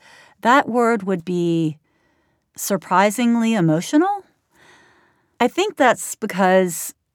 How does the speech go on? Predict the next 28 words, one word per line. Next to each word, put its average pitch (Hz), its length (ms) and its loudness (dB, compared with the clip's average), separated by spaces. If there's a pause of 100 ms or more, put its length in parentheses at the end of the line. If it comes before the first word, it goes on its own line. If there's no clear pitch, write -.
(140)
well, 190 400 4 (280)
probably 226 400 0
a 156 60 0
few 254 260 0
reasons. 175 420 -2
One, 202 580 4 (360)
that 180 300 -2 (440)
there 190 140 0
were 175 180 0
words 175 600 -2
in 220 300 -2
the 220 60 -6
text 226 600 -4
that 160 300 0
are 156 400 2 (360)
absolutely 170 840 -2
unspeakable 165 840 -2
words 147 480 -6
in 170 180 -2
my 151 220 2
regular 160 480 -2
life, 175 420 0
and 165 220 -2 (460)
saying 208 480 4
them 160 300 4
was 151 300 -2
pretty 214 340 -4
emotional. 208 680 0